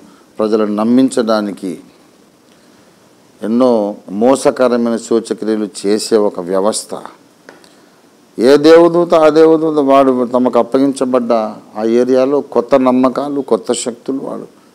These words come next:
ఏర్పాటు చేసుకున్నాడు. కనుక ఆఫ్రికా ఖండమును పరిపాలించడానికి సైతాన్ గాడు ఎవరికైతే ఇచ్చాడో, అక్కడ వాళ్ళు వేరే విధమైనటువంటి చీకటి సామ్రాజ్యాన్ని కట్టుకున్నారు.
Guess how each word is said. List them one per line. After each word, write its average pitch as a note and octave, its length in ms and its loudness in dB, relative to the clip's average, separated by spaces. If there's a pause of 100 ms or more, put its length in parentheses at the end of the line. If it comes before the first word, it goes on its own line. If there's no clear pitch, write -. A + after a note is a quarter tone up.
(560)
ఏర్పాటు G#2+ 480 -2
చేసుకున్నాడు. - 640 -18 (1300)
కనుక A2 200 -6
ఆఫ్రికా C3+ 600 -2
ఖండమును F3 920 -4
పరిపాలించడానికి D#3 920 4
సైతాన్ C#3+ 440 2
గాడు C#3+ 220 4
ఎవరికైతే B2+ 460 2
ఇచ్చాడో, F#2 460 -4 (1300)
అక్కడ G3+ 260 2
వాళ్ళు G#3 300 8
వేరే G#3+ 400 8
విధమైనటువంటి F#3+ 960 2
చీకటి E3+ 440 0
సామ్రాజ్యాన్ని D3+ 760 2
కట్టుకున్నారు. C#3 720 -6